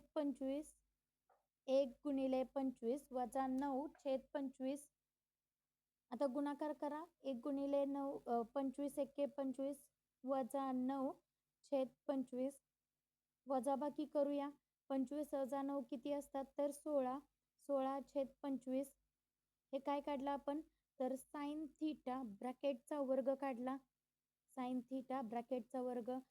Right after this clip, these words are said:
आत्ताच मी सांगितलं की वर्ग जर आपल्याला नको असेल,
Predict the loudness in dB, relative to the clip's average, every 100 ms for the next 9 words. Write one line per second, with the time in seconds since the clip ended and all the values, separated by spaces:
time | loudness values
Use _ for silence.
0 | _ _ -8 -4 -2 0 -2 -2 -2 -4
1 | -2 -2 0 0 2 2 0 -2 -2 -6
2 | -4 -2 -2 -4 -4 -4 -6 -4 -4